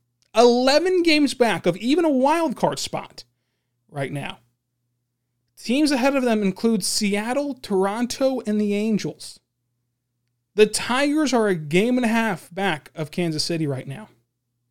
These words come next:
The reason the Royals are in this spot right now is because they have failed to do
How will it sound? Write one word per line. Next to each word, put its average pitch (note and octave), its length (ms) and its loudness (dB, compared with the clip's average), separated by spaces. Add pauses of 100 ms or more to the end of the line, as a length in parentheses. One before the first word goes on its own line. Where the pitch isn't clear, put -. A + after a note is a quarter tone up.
(1500)
The E3+ 100 -2
reason A#3 520 2
the C4 80 2
Royals G3 360 0
are F3 80 -4
in D#3+ 80 -4
this F3 120 -2
spot E3+ 300 -4
right D#3+ 180 -4
now D3+ 160 -4
is C#3 60 -8
because D3 340 -6
they D3 340 -2 (420)
have C3+ 260 -6
failed G#3+ 640 -2 (640)
to D3 180 -8
do G#3+ 640 -2